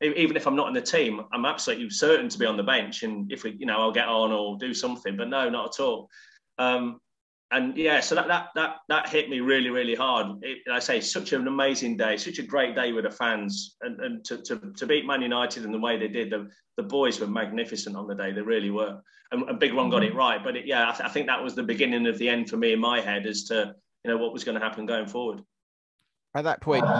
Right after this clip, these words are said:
Speaker 2: you obviously moved to Wolves. What, and at the time they were in the, obviously, the division below. Was that something that you wanted to do to prove yourself, or was it a case of they just gave you the best offer, that was the best deal or the best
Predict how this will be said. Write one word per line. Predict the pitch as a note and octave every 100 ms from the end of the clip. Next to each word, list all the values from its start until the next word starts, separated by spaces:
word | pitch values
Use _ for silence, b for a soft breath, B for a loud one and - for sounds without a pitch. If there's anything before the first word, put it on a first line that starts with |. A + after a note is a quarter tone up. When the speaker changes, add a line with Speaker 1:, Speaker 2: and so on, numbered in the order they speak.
| - - - -
Speaker 2:
you | C3+
obviously | B2+ B2
moved | B2 A#2
to | -
Wolves. | G2+ B2+ A2+ G2+ G#2
What, | C#3+ D3+ -
and | A#2+ A#2 A2 -
at | -
the | A2+
time | - C#3 A2
they | A2
were |
in | A2
the, | G#2+ G#2+ A2
obviously, | G#2 G#2+ F#2+
the | A2
division | A2+ A2 G2+
below. | A2 A2+ A#2+ A2
Was | A#2 G#2+
that | D#3 - _ _ _ _
something | - D3+ D3 D3 C3
that | B2
you | B2 B2 A#2+ A2+ - _ b b b b b b
wanted | - A#2 D#3 E3+ G3
to | G#3
do | F#3 G3+ A3+
to | F3
prove | - E3+ E3
yourself, | F3 F#3+ F#3 E3+
or | D#3
was | D3+ C#3 B2
it | A2+
a | -
case | C3+ -
of | A2
they | B2
just | A#2 C3+
gave | - B2
you | A2+
the |
best | G#2+ A2 -
offer, | C3
that | A#2+
was | G#2
the | -
best | G#2 -
deal | C3 B2+
or | A#2
the | G#2+
best | - A2+